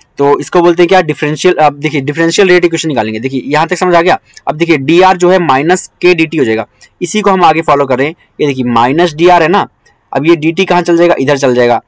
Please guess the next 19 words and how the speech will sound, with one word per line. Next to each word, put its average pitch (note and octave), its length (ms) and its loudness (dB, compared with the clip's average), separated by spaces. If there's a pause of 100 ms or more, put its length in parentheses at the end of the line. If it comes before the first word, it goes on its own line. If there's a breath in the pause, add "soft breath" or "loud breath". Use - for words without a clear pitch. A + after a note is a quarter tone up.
(120)
ठीक D#3+ 120 -6
है? D#3 120 2
तो C3 140 -10
ये D3 100 0
बन D3+ 100 -2
जाएगा D3 360 0 (140)
dr C#3 420 2
equal D#3+ 260 -2
to F3 100 -2
minus C3+ 360 -2 (100)
K E3 100 2
D F3 120 2
T। F3+ 160 -4 (300 soft breath)
अब C3+ 100 -4
इसको D3 320 -4
integrate D#3+ 460 0
अगर D#3+ 160 2
हम D3 100 -4
करें, A#2 220 -4